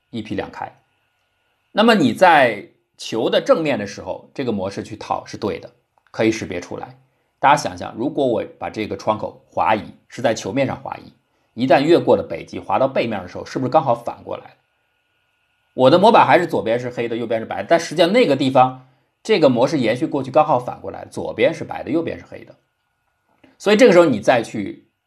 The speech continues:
用卷积神经网络去识别，就特征就提取不出来了。而且用我刚才说的斜方差的方法也处理不了，那怎么办？就是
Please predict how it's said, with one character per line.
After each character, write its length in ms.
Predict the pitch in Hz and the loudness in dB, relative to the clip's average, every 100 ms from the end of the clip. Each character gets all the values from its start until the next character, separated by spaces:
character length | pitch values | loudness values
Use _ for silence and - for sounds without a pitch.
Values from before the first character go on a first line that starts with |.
| _ _ _ | _ _ _
用 200 | 131 123 | -4 -2
卷 180 | 123 92 | -2 -4
积 160 | 107 117 | -4 -4
神 180 | 107 | -4
经 100 | 110 | -4
网 140 | 113 85 | -4 -6
络 100 | 85 | -10
去 220 | - 87 | -10 -12
识 160 | - - | -12 -12
别， 160 | 85 | -12
就 280 | - 95 - _ _ _ _ | -12 -14 -16 _ _ _ _
特 140 | - 107 | -6 -4
征 120 | 101 | -4
就 80 | 92 | -6
提 160 | 107 | -8
取 120 | 101 | -8
不 120 | - - | -14 -16
出 140 | - | -18
来 140 | - | -18
了。 60 | - _ _ _ _ _ _ _ _ _ _ _ _ | -20 _ _ _ _ _ _ _ _ _ _ _ _
而 180 | 143 214 | 4 4
且 200 | 214 113 | 4 -2
用 360 | 147 139 - _ _ | -2 -2 -6 _ _
我 140 | - 110 | -6 2
刚 140 | 143 | 2
才 80 | 131 | 2
说 160 | 135 | 0
的 60 | 104 | -4
斜 200 | - 131 | -4 0
方 180 | 180 175 | 0 2
差 160 | 175 | 2
的 120 | 135 95 | 0 0
方 200 | 110 110 | -4 -4
法 140 | 90 | -10
也 100 | 90 | -12
处 200 | - 151 | -10 -10
理 80 | 95 | -8
不 120 | 160 | -8
了， 240 | - - _ _ _ _ | -10 -14 _ _ _ _
那 160 | 196 196 | 2 2
怎 120 | 90 | 2
么 100 | - | -8
办？ 180 | - - _ _ _ | -12 -14 _ _ _
就 220 | 151 117 | 2 2
是 400 | - 95 87 _ | 0 -8 -10 _